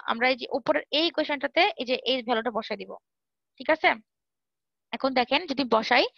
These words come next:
তাহলে কি কি হবে? জেড আর এর value zero, মানে এই টার্মটা চলে যাবে আর এই টার্মটাও চলে যাবে, ঠিক আছে? তাহলে উপরে থাকবে J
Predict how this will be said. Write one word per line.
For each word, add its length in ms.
তাহলে 200
কি 140
কি 160
হবে? 340
জেড 140
আর 80
এর 60
value 200
zero, 240
মানে 200
এই 140
টার্মটা 300
চলে 180
যাবে 360
আর 140
এই 220
টার্মটাও 480
চলে 220
যাবে, 200
ঠিক 180
আছে? 160
তাহলে 160
উপরে 280
থাকবে 340
J 380